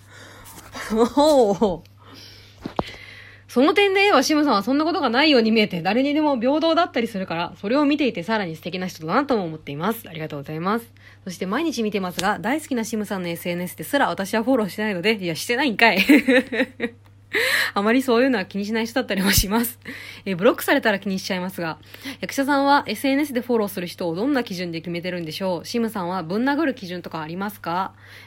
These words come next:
えー、そしてシムと食べ物は欲しすぎるので、東京ドームでも買えるようにしておいてください。フリマに行けるか否かがまた仕事で微妙ですので、見えないと思いますが、今土下座でお願いしてます。では、涼しくなりましたか？お体、体調にはお気をつけてということですね。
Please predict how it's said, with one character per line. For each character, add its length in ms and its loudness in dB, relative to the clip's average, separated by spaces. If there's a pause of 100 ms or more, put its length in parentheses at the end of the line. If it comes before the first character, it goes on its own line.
(220)
え 40 -4
ー、 40 -8
そ 120 -8
し 80 -12
て 100 -6
シ 160 -2
ム 120 2
と 100 -6
食 160 -6
べ 80 -4
物 200 -2
は 60 -4
欲 160 -8
し 60 -8
す 160 -10
ぎ 120 -4
る 80 -2
の 140 -6
で、 260 -4
東 200 -8
京 180 -6
ド 160 -4
ー 20 -4
ム 120 -6
で 80 -6
も 100 -8
買 120 -6
え 20 -2
る 80 -2
よ 40 -4
う 40 -6
に 40 -6
し 60 -12
て 80 -10
お 20 -6
い 60 -6
て 60 -18
く 80 -14
だ 100 -12
さ 160 -4
い。 140 -8
フ 80 -12
リ 140 -8
マ 140 -4
に 120 -4
行 80 -8
け 120 -6
る 120 -8
か 220 -4
否 100 -8 (120)
か 120 -10
が 120 -4
ま 140 -6
た 160 -6
仕 160 -10
事 220 -8
で 100 -4
微 140 -6
妙 180 -6
で 80 -4
す 100 -10
の 140 -6
で、 220 -6 (640)
見 100 -6
え 60 -2
な 80 -2
い 60 -4
と 60 -6
思 120 -4
い 20 -6
ま 80 -6
す 80 -10
が、 80 -6
今 160 -6
土 100 -8
下 120 -6
座 100 -6
で 60 -4
お 80 -6
願 180 -6
い 60 -10
し 40 -18
て 100 -14
ま 140 -4
す。 120 -12 (500)
で 60 -8
は、 120 -8
涼 120 -10
し 80 -10
く 80 -10
な 80 -6
り 80 -6
ま 80 0
し 40 -4
た 120 -4
か？ 40 -4
お 60 -4
体、 300 0
体 160 -8
調 80 -6
に 80 -2
は 60 -2
お 20 -12
気 80 -6
を 40 -4
つ 60 -16
け 100 -4
て 220 0
と 80 -10
い 20 -10
う 20 -10
こ 100 -12
と 80 -10
で 100 -10
す 80 -18
ね。 300 -8